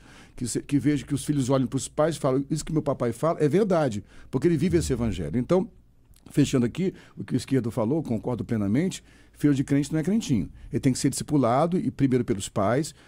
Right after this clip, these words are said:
não só com o que se diz, né, cara, com o que se vive. E pra fechar minha fala aqui, essa é uma crise. O pastor Oswaldo tangenciou a questão aí da paternidade, da ausência paterna, que é uma crise do nosso país, né? Que sofre com a ausência paterna. Então nós precisamos, eu acho que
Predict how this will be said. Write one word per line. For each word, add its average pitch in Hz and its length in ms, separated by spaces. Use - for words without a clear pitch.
não 190 240
só 214 220
com - 120
o - 20
que 185 100
se 190 160
diz, 120 400
né, 110 100
cara, 90 200
com 143 100
o 139 40
que 147 100
se 180 160
vive. 101 420
E - 60
pra 151 120
fechar 147 300
minha 131 200
fala 107 280
aqui, 160 340
essa 170 320
é - 20
uma 226 80
crise. 147 360
O 120 40
pastor 143 300
Oswaldo 143 440
tangenciou 139 540
a 143 40
questão 139 320
aí 135 80
da 143 100
paternidade, 147 720
da 120 60
ausência 131 300
paterna, 110 480
que - 80
é - 20
uma 151 80
crise 170 200
do 170 60
nosso 196 200
país, 220 380
né? 165 160
Que 143 100
sofre 165 400
com 165 60
a 147 40
ausência 120 280
paterna. 90 420
Então 104 160
nós 156 160
precisamos, 139 560
eu 135 100
acho 165 200
que - 160